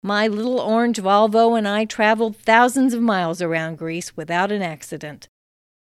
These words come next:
At the time I lived in Greece, there was no signage in English.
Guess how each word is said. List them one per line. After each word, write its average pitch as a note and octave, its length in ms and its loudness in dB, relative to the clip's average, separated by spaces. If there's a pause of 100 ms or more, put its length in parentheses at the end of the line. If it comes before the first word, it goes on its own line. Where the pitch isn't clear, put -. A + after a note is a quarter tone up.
(140)
At G3 200 -8
the G3+ 60 -4
time A3+ 400 -2
I C#4 120 0
lived B3 240 -2
in G3 100 -2
Greece, F#3 420 -4
there D#4 220 -2
was A#3 180 -2
no G3 140 -2
signage G#3 560 -4
in E3 140 -6
English. E3+ 400 -10